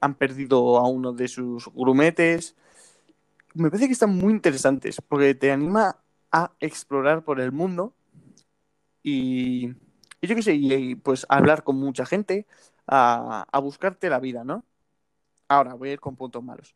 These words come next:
No todo es bueno en la viña del Señor. El movimiento por el mapa es muy malo.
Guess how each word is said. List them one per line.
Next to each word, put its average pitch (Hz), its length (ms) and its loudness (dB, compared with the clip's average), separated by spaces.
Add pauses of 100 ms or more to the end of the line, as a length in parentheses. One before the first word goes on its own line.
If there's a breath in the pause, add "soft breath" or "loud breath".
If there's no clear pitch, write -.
No 127 260 -4
todo 131 540 -4 (340)
es 127 100 -8
bueno 151 220 -2
en 165 80 -4
la 120 80 2
viña 123 240 -4
del 120 80 -8
Señor. 127 300 -6 (2000 loud breath)
El 151 140 6
movimiento 156 480 0
por 151 120 6
el 143 60 2
mapa 147 300 2
es 151 140 -2
muy 151 500 -2
malo. 131 400 0